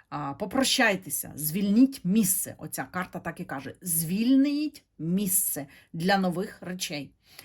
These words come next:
Нове нічого не прийде у ваше життя, поки ви не звільнитеся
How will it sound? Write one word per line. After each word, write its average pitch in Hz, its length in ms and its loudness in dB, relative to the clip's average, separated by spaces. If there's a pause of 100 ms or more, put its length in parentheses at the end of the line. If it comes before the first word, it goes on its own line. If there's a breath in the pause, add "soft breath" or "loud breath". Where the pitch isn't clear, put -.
Нове 226 420 4
нічого 277 380 0
не 240 100 -2
прийде 202 360 -4
у 165 80 -4
ваше 156 300 -4
життя, 156 320 -4
поки 190 320 -8
ви 175 140 -4
не 220 120 0
звільнитеся 170 840 -6